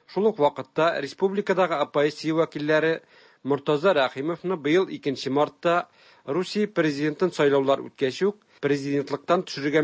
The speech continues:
мөмкиннәр дип фаразлый. Анысын вакыт кына күрсәтер. Ә бүген әле Рахимов әфәнде барлык дошманнарының саруын кайнатып, таштай, шакмактай республиканы аркылы буй гизеп йөри.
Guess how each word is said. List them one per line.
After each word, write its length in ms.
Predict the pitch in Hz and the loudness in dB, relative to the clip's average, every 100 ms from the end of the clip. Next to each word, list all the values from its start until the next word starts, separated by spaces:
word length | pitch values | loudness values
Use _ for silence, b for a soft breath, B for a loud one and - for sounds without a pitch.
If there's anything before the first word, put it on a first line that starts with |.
| 156 | 2
мөмкиннәр 420 | 143 147 147 139 | -2 0 2 2
дип 180 | 139 139 | -2 0
фаразлый. 640 | 143 139 123 135 127 - b b b | 2 2 0 0 0 -2 b b b
Анысын 420 | 135 151 - 202 | 0 0 0 0
вакыт 320 | 165 160 196 | 2 2 0
кына 180 | 170 156 | 0 0
күрсәтер. 640 | - 139 143 127 139 127 - b b | 0 -4 -2 0 -2 -2 -8 b b
Ә 160 | 135 139 | -2 -2
бүген 380 | 123 143 196 202 | -2 0 2 2
әле 220 | 180 196 | 2 2
Рахимов 400 | 143 127 143 160 | 2 0 -4 -2
әфәнде 400 | 160 151 160 156 | -4 -2 -2 0
барлык 460 | 143 131 165 196 160 | -2 2 2 0 -6
дошманнарының 680 | 151 156 151 147 143 151 156 | -8 -2 0 2 0 0 -4
саруын 380 | 147 139 135 127 | -2 0 0 0
кайнатып, 540 | - 131 127 123 185 185 b _ | 0 0 -2 -2 -4 -4 b _
таштай, 440 | 147 165 - 190 | -2 0 -2 -2
шакмактай 640 | 170 139 135 156 - 180 - | 0 -2 0 -2 0 -2 -2
республиканы 680 | 139 - 143 147 - 165 160 | -8 -6 -6 -6 -4 -2 2
аркылы 400 | 139 135 139 147 | 2 2 -2 -2
буй 200 | 139 143 | -2 -6
гизеп 320 | 127 123 135 | -6 -12 -6
йөри. 320 | 139 135 123 | -2 0 -2